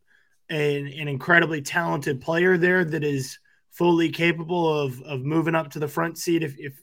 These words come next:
if called upon and if needed, and if he proves himself to be. Um, you know, I, I mean,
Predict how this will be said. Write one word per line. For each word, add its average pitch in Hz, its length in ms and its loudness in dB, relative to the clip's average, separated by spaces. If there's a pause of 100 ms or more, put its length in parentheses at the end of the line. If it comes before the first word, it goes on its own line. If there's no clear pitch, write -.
if 143 280 -12
called 180 240 2
upon 139 300 -2
and 143 160 -4
if 143 160 -12
needed, 160 360 0
and 127 180 -6 (360)
if 151 200 -2
he 156 80 -2
proves 170 320 6
himself 147 520 -2
to 147 100 -4
be. 135 580 -4
Um, 131 500 -8 (720)
you 156 140 -2
know, 151 140 2
I, 160 340 4
I 165 40 2
mean, 160 420 -2